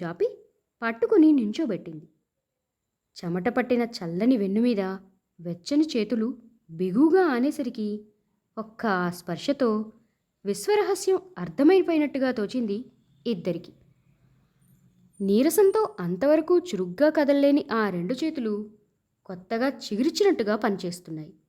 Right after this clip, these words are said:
నీడ నెమ్మదిగా లోపలికి దూరి, చీకట్లో వెతికి, ఒక వేరుశనగ నూనె మిఠాయి జంగిడి పట్టుకుంది. నీలాలు సాయం చేసి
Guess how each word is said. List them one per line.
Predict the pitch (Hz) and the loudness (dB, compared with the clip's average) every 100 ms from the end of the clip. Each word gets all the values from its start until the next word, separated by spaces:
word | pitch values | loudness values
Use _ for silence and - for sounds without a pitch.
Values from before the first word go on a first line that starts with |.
| _ _ _ _ _ _ - | _ _ _ _ _ _ -6
నీడ | 185 190 214 220 - _ _ _ - | -2 0 0 -2 -6 _ _ _ -8
నెమ్మదిగా | 175 180 180 190 202 | -2 -2 0 0 0
లోపలికి | 180 165 180 175 | -2 -4 -8 -8
దూరి, | 180 233 415 - - _ _ _ | -4 0 -2 -2 -20 _ _ _
చీకట్లో | - 220 240 311 392 381 | -10 -6 -4 -4 -2 0
వెతికి, | 226 165 165 240 427 - _ _ _ - | 0 -2 -6 -4 -4 -6 _ _ _ -6
ఒక | 339 330 | -2 0
వేరుశనగ | 185 180 233 392 427 440 415 | 0 0 2 2 2 2 4
నూనె | 392 381 | 4 4
మిఠాయి | 262 180 277 370 | 2 0 0 2
జంగిడి | 359 269 214 208 | 2 2 0 -2
పట్టుకుంది. | 233 175 - 156 151 - _ _ _ _ _ _ _ 180 | -4 -8 -10 -14 -16 -20 _ _ _ _ _ _ _ -4
నీలాలు | 180 185 208 | 0 2 0
సాయం | 214 185 165 190 233 | -2 -6 -6 -4 -2
చేసి | 233 - 208 330 - | -4 -4 -6 -8 -12